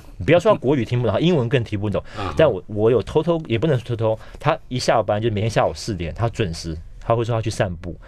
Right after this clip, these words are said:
Speaker 2: 嗯。
Speaker 1: 他会从后院出去，经过好几个小胡同，然后到了一个地方。我其实跟着他好几次，我后来自己就是假装不经意进去。那天不吴晓明他老婆吗？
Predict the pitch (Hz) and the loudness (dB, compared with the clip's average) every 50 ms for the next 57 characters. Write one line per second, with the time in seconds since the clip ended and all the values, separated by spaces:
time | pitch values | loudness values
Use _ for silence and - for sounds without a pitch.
0 | - - 82 78 69 73 76 82 85 - 127 143 135 - - 98 92 - - - | -10 -8 -8 -8 -8 -8 -10 -4 -2 0 2 2 2 0 -2 -4 -6 -4 -2 0
1 | 120 104 98 104 101 87 80 - - 87 85 - - 87 78 - - - - - | 0 0 0 0 -2 -2 -4 -6 -8 -8 -8 -6 -6 -6 -6 -6 -8 -14 -8 -4
2 | - 123 127 135 143 131 104 - - 101 110 104 101 82 76 - 87 78 76 - | 0 0 0 2 2 0 0 0 -2 -4 -4 -4 -4 -6 -4 -2 -4 -4 -4 -4
3 | 90 87 80 - 110 87 - - - - - - - - - - - - 98 101 | -8 -6 -4 -2 -2 -2 -4 -8 -16 -18 -18 -18 -16 -16 -18 -18 -12 -6 -4 -2
4 | 107 110 110 - - - - - - 139 127 110 98 95 95 95 90 101 98 90 | -2 -2 -4 -6 -8 -12 -8 -2 0 2 2 2 0 -2 -4 -4 -2 -2 -2 -2
5 | 80 - 107 87 - - 85 82 87 92 - - - - 117 - - 196 190 202 | -2 -4 -4 -4 -4 -4 -4 -6 -6 -6 -10 -10 -6 -4 -2 -2 0 -2 -2 -2
6 | - 214 208 202 180 180 180 139 139 131 135 131 107 95 - - 131 107 90 92 | -2 0 0 0 0 -2 -2 0 0 0 0 0 -2 -6 -4 0 0 2 0 0
7 | - 156 143 120 113 - 135 117 104 90 - 107 101 98 95 95 80 90 117 117 | 2 2 2 2 2 0 -2 -4 -4 -4 -4 -4 -4 -4 -4 -2 -2 -2 -2 -4
8 | 104 117 110 117 123 120 104 110 110 104 90 107 98 82 95 123 139 147 135 123 | -2 -4 -4 -2 -4 -4 -4 -4 -4 -4 -4 -4 -4 -4 -4 -4 -4 -4 -2 -2
9 | 113 120 - 113 95 87 87 87 95 104 98 82 - - - 82 - 76 80 82 | -2 0 0 0 -2 -2 -2 -4 -2 -2 -2 -2 -4 -4 -6 -8 -6 -4 -2 -2
10 | 82 90 | -4 -4